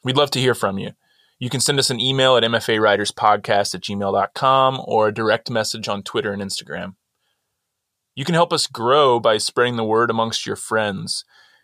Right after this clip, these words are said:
If you're enjoying the podcast, tell the people in your M F A program about it, or the people in your undergraduate class, or tell your family and friends.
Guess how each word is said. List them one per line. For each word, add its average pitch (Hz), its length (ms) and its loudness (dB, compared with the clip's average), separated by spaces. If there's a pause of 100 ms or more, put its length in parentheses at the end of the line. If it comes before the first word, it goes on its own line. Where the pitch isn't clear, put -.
(400)
If 120 160 -8
you're 139 100 2
enjoying 147 320 2
the 147 60 0
podcast, 131 500 2
tell 135 160 0
the 143 80 -4
people 143 300 -6
in 135 60 -4
your 127 100 -2
M 127 180 -2
F 123 160 0
A 120 120 0
program 113 360 0
about 98 340 0
it, 92 240 -6
or 110 280 -2
the 110 80 -6
people 127 260 -4
in 123 80 -2
your 123 140 0
undergraduate 117 640 2
class, - 500 -4 (180)
or 120 440 2
tell 131 180 2
your 135 140 -2
family 123 340 -2
and 120 100 -6
friends. 95 480 -4